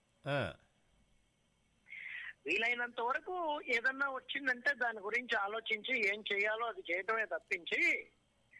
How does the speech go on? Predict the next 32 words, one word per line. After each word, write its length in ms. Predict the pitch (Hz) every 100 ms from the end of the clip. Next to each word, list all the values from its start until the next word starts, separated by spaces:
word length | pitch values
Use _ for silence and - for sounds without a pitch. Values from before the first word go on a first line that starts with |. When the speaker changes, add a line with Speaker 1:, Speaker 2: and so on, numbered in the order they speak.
| -
Speaker 1:
ఆ. 180 | 110 85 - -
Speaker 2:
ఆ, 100 | 220
దాని 360 | 220 202 220 214
గురించి 400 | 226 247 226 247
సంవత్సరాల 480 | 214 220 - 240 233
తరబడి 400 | 233 214 214 214
బాధపడిపోవటం 920 | 196 190 208 208 196 208 202 208 214
అలా 220 | 190 185
లేదు. 280 | 185 208 240
అలా 260 | 214 185 185
బాధపడే 640 | 160 180 254 277 262 277
వాడిని 320 | 277 262 269 262
అయితే 580 | 254 320 339 262 277 302 _ _ _ _ _ 143
నాకు 320 | 156 226 220
జరిగిన 360 | 226 254 285
కష్ట 320 | 285 247 - 269
నష్టాలకు 540 | 262 - 277 277 285
అసలు 220 | 226 226
తెలుగు 380 | - 269 320 320
ఎన్ఆర్ఐ 380 | 294 285 285 285 269
రేడియో 240 | 277 262
ఒకటి 280 | 262 240 220
ఉందని 340 | 247 254 262 277
తెలుసుకునే 640 | - 311 320 - 311 311
వాడిని 340 | 285 285 285
కాదు 240 | 247 226 214
మామ. 180 | 185 - - _ _ _ _ _ - 85
Speaker 1:
Wonderful 420 | 87 104 117 82
మామ, 180 | 73 64 53
బాగా 240 | 101 131
చెప్పావు. 340 | 127 - 107 165
అయితే, 460 | 135 147 175 262